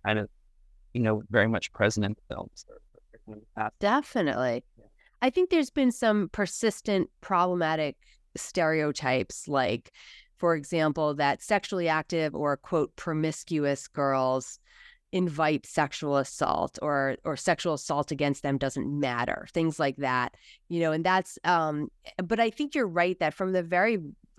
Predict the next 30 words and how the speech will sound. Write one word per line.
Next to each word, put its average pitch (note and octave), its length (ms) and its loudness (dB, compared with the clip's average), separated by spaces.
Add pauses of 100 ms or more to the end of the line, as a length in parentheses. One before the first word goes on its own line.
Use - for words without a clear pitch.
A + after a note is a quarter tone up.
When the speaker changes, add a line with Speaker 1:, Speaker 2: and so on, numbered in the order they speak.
Speaker 2:
f-, - 180 -12
from - 480 0 (460)
throughout G3 420 4 (460)
even G3 420 2
the C#3+ 140 -4
seventies E3 680 0
and C#3+ 140 -2
eighties, F3 560 -2 (360)
there F#3+ 360 2
was F#3 280 2
still, F#3 400 0
even G3 240 0
in F#3+ 140 0
a E3+ 60 -2
film F#3 280 -2
like D#3+ 220 0
Sixteen - 500 -2
Candles, D#3 760 -2
which D#3+ 420 -2
really E3 500 0 (120)
does F#3+ 260 4
depict - 540 -4
date D3 240 0
rape A#2+ 260 -4
like C3 220 2
it's - 180 -8
some C3+ 160 0
kind B2+ 220 -2
of - 100 -10
joke, D3 400 -2